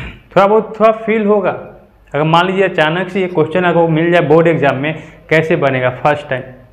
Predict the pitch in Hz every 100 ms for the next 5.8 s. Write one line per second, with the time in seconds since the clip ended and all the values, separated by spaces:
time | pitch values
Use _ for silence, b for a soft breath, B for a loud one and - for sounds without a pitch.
0 | B B B 175 240 165 190 190 220 226
1 | 220 214 202 190 170 170 180 175 151 147
2 | 135 127 120 117 131 143 - 185 143 143
3 | 139 190 196 190 190 185 156 - 165 -
4 | - 208 190 165 165 180 180 156 - 175
5 | 175 131 - - 147 131 120 117